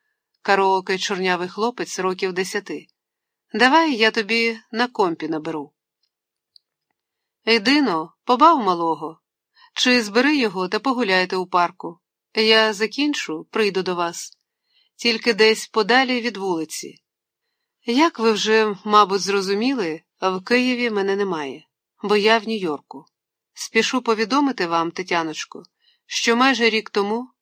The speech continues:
в нас із вами народилося дитя, синок. Зріст п'ятдесят вісім сантиметрів,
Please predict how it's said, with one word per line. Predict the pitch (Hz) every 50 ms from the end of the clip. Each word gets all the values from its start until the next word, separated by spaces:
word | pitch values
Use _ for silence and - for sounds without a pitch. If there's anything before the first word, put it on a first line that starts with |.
| _ _ _ _ _ _ _ _ -
в | 208 202 202
нас | 202 202 196 190 185 -
із | 196 180 175
вами | 175 190 202 208 220 226 214
народилося | 202 190 180 175 160 175 180 185 190 185 - 196
дитя, | 180 185 185 185 - 143 143 151 - _ _ _ _
синок. | - - - 262 254 240 202 170 160 - - - _ _ _ _ _ _ _ _ _ _ _ _
Зріст | 196 190 180 196 214 226 254 262 - - - -
п'ятдесят | - 196 196 175 190 185 - 233 226 - 185
вісім | 202 214 - - 208
сантиметрів, | - - 214 202 180 208 185 175 160 160 160 - 185 196 202